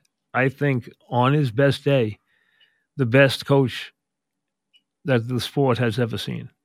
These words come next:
You can't compare football coaches to basketball coaches. You can't compare what someone does in baseball to what they do in basketball. So you have to take it just basketball,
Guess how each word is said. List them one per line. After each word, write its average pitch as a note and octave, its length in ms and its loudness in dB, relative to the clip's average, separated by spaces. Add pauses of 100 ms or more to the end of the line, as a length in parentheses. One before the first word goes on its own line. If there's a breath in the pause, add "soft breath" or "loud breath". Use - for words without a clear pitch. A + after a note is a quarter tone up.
(280 soft breath)
You D#3+ 120 -4
can't F#3+ 260 4
compare C3 320 2
football A2 380 -4
coaches G#2+ 400 -6
to G2 80 -12
basketball A2+ 480 -6
coaches. A2+ 580 -10 (500 soft breath)
You C3 120 -4
can't D3 260 2
compare B2 420 2
what A2+ 140 -2
someone B2 320 -2
does A#2+ 220 -2
in A2+ 80 -2
baseball A#2 420 -4
to A2+ 80 -4
what A2+ 240 -4
they A#2 120 -4
do A#2 180 -2
in A2 80 -4
basketball. A#2 540 -4
So - 120 -6
you C3 160 -2
have D#3+ 280 -4
to B2+ 100 -10
take C3 260 0
it A2+ 160 -4
just - 380 -4
basketball, B2 720 -4